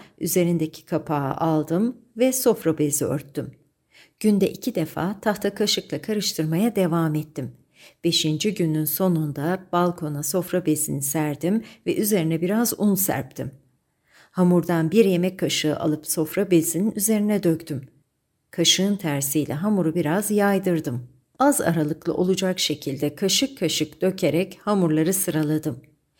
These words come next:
İki gün sofra bezinin üzerinde balkonda kuruttum ve bu hamur parçalarını elimle küçültebildiğim kadar küçülttüm.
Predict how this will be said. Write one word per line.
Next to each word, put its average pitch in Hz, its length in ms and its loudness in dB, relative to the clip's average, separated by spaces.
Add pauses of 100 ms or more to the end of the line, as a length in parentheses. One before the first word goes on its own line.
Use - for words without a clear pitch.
(200)
İki 302 300 0
gün 220 220 0
sofra 214 460 0
bezinin 156 380 2
üzerinde 156 640 -2
balkonda 196 540 0
kuruttum 185 540 -6 (240)
ve 139 240 -4
bu 208 120 0
hamur 185 380 0
parçalarını 156 840 -4
elimle 185 400 0
küçültebildiğim 196 1080 -4
kadar 202 440 -2
küçülttüm. - 600 -10